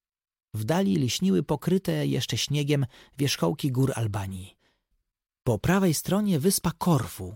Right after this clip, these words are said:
skalista w swej północnej części, z widocznymi ruinami jakiegoś miasta, od wschodniej strony przechodziła w prześliczne, łagodne, zabudowane i pełne ogrodów wzgórza. Statek zawinął do portu, aby dostarczyć pocztę i wkrótce wyruszył w dalszą drogę.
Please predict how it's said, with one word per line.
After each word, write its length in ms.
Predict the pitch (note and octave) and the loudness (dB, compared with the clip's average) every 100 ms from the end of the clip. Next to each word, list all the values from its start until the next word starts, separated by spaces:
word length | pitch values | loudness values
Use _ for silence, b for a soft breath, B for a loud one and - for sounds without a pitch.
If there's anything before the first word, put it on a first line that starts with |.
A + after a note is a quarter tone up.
| - | -12
skalista 580 | - - A2+ F3 - B2 | -8 -4 -2 -2 -2 -4
w 60 | |
swej 240 | - B2+ A2 | -2 -2 -2
północnej 540 | A#2+ A#2 D#3 - A#2+ | -2 -2 -4 -4 -4
części, 540 | - G2 G2 - E3+ b b | -4 -4 -4 -4 -4 b b
z 60 | A#2 | -4
widocznymi 540 | B2+ A#2+ - E3+ D3+ | -2 -2 0 2 4
ruinami 400 | B2 A#2+ B2+ E3+ | 2 0 0 0
jakiegoś 440 | D3 A2+ A#2 G#2+ - | 0 -2 -4 -4 -4
miasta, 520 | G#2+ G#2 - C#3+ G#3+ - _ _ | -4 -4 -4 -4 -6 -8 _ _
od 160 | C3 - | -8 -6
wschodniej 460 | - G#3 A3+ G#3 | -2 -2 0 0
strony 400 | F#3+ F#3+ G#3 G3 | 0 -2 0 0
przechodziła 520 | - E3 C#3+ E3+ F3+ | 0 -2 0 0 0
w 60 | D#3+ | 0
prześliczne, 720 | - C3 - G#3+ - F#3+ F3 | -2 -2 0 -2 0 2 2
łagodne, 460 | B2 A2+ D3 D3 C3 | 2 2 2 2 0
zabudowane 600 | A2+ A2 A2 A#2 C#3+ D3 | 0 0 -2 0 0 0
i 120 | C3 - | -4 -2
pełne 380 | G3 A3 G3+ F#3 | 0 2 2 2
ogrodów 560 | A#2 A2+ G#2+ A2+ A2+ A2+ | 0 -2 -2 -2 -2 -2
wzgórza. 520 | A2 A#2 G#2 F#2+ G2 _ _ _ _ _ | -2 -2 -4 -6 -12 _ _ _ _ _
Statek 440 | - D3 C3+ C3+ A2 | -2 0 0 0 -2
zawinął 400 | A2+ C3+ B2+ A2+ | -2 0 -2 -2
do 120 | G#2 | -2
portu, 380 | C3+ D#3 D#3+ C#3 | -2 -2 -2 -2
aby 180 | A#2 | 0
dostarczyć 540 | A#2+ B2 - C#3+ E3 - | -2 -2 -2 -2 -4 -2
pocztę 420 | G#3 G3+ - F3 | -2 -2 0 -2
i 240 | - A3 | -2 -2
wkrótce 720 | F#3 - B3+ - - G3+ F3+ | -2 -4 -4 -4 -4 0 0
wyruszył 480 | C#3 D3+ C#3 A2+ A#2 | 2 2 2 0 -2
w 60 | G#2+ | -2
dalszą 340 | G#2 G2+ G#2+ | -4 -4 -6
drogę. 280 | G#2 G2 | -8 -10